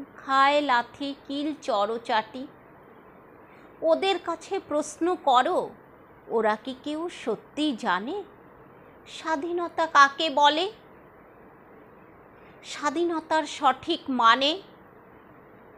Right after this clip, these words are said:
যেই মেয়েটা ভোর না হতেই মায়ের সাথে যাচ্ছে কাজে, যেই মেয়েটা পরের বাড়ি কাপড় কাচে বাসন মাজে, যেই মেয়েটা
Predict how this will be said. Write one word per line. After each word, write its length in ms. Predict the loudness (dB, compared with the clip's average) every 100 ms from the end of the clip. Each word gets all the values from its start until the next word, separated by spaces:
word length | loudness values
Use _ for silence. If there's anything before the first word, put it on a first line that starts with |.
| -20 -20 -20 -20 -16 -14 -4
যেই 280 | 0 2 2
মেয়েটা 380 | 0 -2 -2 -2 -2
ভোর 280 | 0 2 2
না 160 | 4 4
হতেই 480 | 4 -2 0 0 0 -6 -16 -20 -20 -20 -20 -10
মায়ের 500 | 0 4 4 4 -2 -4
সাথে 400 | -2 -2 0 -4
যাচ্ছে 460 | 2 2 2 -6 -6 4
কাজে, 400 | 6 6 2 -4 -6 -16 -20 -20 -20 -20 -20 -20 -20 -20 -20 -20 -4
যেই 280 | 4 4 4
মেয়েটা 420 | 0 -2 0 0 2
পরের 400 | 4 4 4 2 4
বাড়ি 320 | 6 6 4 -4 -18 -20 -20 -20 4
কাপড় 420 | 4 6 2 2
কাচে 440 | 2 2 2 -2 0
বাসন 460 | 2 2 0 -4 -2
মাজে, 440 | 2 2 2 -4 -8 -10 -20 -20 -20 -20 -20 -20 -10
যেই 280 | 0 0 0
মেয়েটা 540 | 0 0 0 2 4